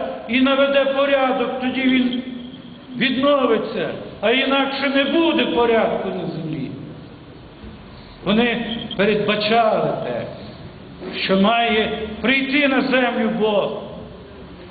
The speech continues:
І він прийшов у Вифлеємі народжений,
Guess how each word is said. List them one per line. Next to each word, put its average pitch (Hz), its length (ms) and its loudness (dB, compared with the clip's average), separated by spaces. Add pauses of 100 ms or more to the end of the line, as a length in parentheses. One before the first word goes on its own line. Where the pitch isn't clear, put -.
(140)
І 202 120 4
він 294 220 4
прийшов 302 840 2 (680)
у 233 120 2
Вифлеємі 294 760 4
народжений, 247 840 2